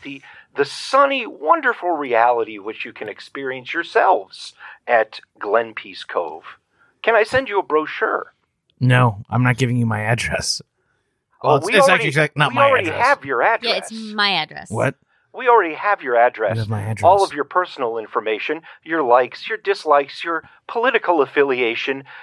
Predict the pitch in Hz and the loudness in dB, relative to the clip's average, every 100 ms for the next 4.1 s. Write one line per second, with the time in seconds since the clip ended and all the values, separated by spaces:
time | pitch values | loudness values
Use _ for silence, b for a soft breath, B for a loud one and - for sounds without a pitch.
0 | B - 196 190 175 175 156 147 160 - | B -4 -2 -2 2 4 4 2 -2 -6
1 | 151 120 104 110 - 117 101 90 80 78 | -8 -4 -2 -2 -4 -8 -8 -8 -10 -12
2 | 82 - 147 165 127 156 160 160 - 139 | -8 -2 0 0 0 0 2 0 -4 -4
3 | 151 123 117 143 139 143 131 131 127 113 | -4 -4 -2 0 0 -2 -2 -2 -2 -6